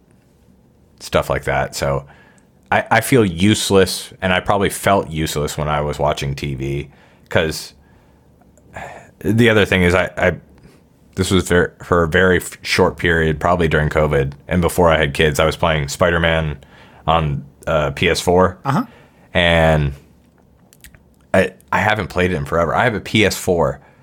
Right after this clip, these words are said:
Speaker 1: that never, that hasn't been touched in, like, two years, because every time I play it, I feel like I'm being useless. Like, what is the positive outcome I'm getting from this? Obviously, I know it's a stress reliever, but then I'm like, I could be, like,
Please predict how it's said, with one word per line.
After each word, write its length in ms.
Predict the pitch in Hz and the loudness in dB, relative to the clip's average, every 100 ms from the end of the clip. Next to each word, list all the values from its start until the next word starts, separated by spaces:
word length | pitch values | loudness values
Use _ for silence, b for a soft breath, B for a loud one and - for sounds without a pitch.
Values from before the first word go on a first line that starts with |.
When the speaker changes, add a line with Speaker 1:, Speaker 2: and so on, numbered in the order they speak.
| b - | b 0
Speaker 1:
that 200 | 101 - | 0 2
never, 380 | 98 98 101 - | 0 2 0 -2
that 160 | 92 101 | -2 0
hasn't 240 | 113 135 | 0 2
been 160 | 127 98 | 2 2
touched 320 | 92 90 - | -2 -4 -4
in, 100 | 85 | -4
like, 220 | 73 73 | -4 -4
two 200 | - 107 | -4 0
years, 440 | 104 87 87 69 69 | 2 2 2 0 -4
because 360 | - 76 85 | -8 -2 0
every 180 | 92 107 | 2 2
time 260 | 107 101 92 | 2 2 2
I 80 | 80 | 0
play 440 | - 80 82 90 | -2 0 2 2
it, 200 | 107 - _ B B B B | 0 -4 _ B B B B
I 120 | 85 | -4
feel 260 | - 113 107 | 0 2 4
like 380 | 98 85 - _ b b | 4 2 -6 _ b b
I'm 140 | 92 90 | -2 2
being 260 | 87 85 | 0 2
useless. 540 | 78 78 78 - - - | 0 0 -2 -6 -6 -4
Like, 220 | 80 - | -4 0
what 200 | 95 104 | 2 4
is 220 | 101 90 | 2 0
the 200 | 90 85 | -2 -4
positive 720 | - 78 82 85 85 80 78 | -2 0 2 2 0 0 0
outcome 520 | 73 80 - - 76 | 0 -2 -2 -2 0
I'm 220 | 76 78 73 | -2 -2 -4
getting 360 | 78 78 76 | -4 -2 -4
from 220 | 69 64 | -6 -8
this? 220 | 65 60 - | -6 -6 -2
Obviously, 420 | 110 113 - 87 | 0 0 2 2
I 60 | |
know 160 | 87 82 | 4 2
it's 120 | 78 | 2
a 60 | 80 | -2
stress 360 | - 82 82 | 0 0 2
reliever, 380 | 82 76 73 80 | 0 0 2 0
but 200 | 76 80 | 0 0
then 120 | 82 | 0
I'm 120 | 80 78 | 0 0
like, 320 | 73 73 - _ b b b b b b b b - | -2 -4 -10 _ b b b b b b b b -4
I 120 | 82 | -2
could 200 | 90 78 | -2 -2
be, 160 | 71 | -2
like, 480 | 69 67 65 - - | 0 0 -2 -8 -20